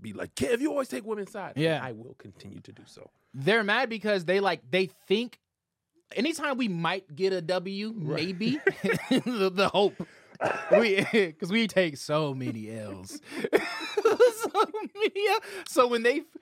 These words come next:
Speaker 2: when men feel like they might get a dub,
Speaker 1: Mm, yeah.
Speaker 2: they hold on to it tight. <laughs> Very tight.
Speaker 1: And they be so upset, and I'm gonna continue to side with women.
Speaker 2: Absolutely.
Speaker 1: First,
Speaker 2: Absolutely.
Speaker 1: I will be wrong believing women first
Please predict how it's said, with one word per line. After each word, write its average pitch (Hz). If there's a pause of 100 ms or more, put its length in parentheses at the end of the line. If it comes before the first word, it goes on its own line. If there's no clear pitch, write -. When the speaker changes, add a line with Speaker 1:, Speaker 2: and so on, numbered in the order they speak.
(180)
Speaker 2:
when 208
men 247
feel 202
like 202
they 160
might 120
get 135
a 135
dub, 143
Speaker 1:
Mm, 143
yeah. 147
Speaker 2:
they 147
hold 123
on 117
to 104
it 92
tight. 101 (260)
<laughs> 359
Very 214
tight. 151
Speaker 1:
And 226
they 254
be 262
so 226
upset, 196
and 165
I'm 170
gonna 202
continue 180
to -
side 165
with 156
women. 151
Speaker 2:
Absolutely. 190 (100)
Speaker 1:
First, 226
Speaker 2:
Absolutely. 143
Speaker 1:
I 151
will 180
be 170
wrong 226 (460)
believing 185
women 180
first 202